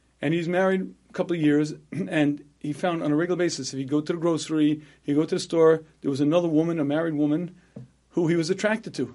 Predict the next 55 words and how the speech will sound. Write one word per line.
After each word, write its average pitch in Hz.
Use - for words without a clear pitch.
And 170
he 160
tried 190
to 220
avoid 170
her, 170
tried 190
not 202
to, -
but 151
he 170
couldn't. -
It 196
was 156
a 151
small 208
community, 190
and 175
whenever 190
he 202
went, 190
she 220
was 196
there, 180
and 160
her 180
image 196
got 190
into 185
his 190
brain, 175
and 170
he 180
was 170
thinking 196
about 180
it, 175
and 180
he 185
wanted 226
to 226
avoid 208
her 214
like 208
any, 240
he 196
didn't 226
want 254
it, -
but 202
he 196
couldn't 240
stop 208
the 185
thoughts, 202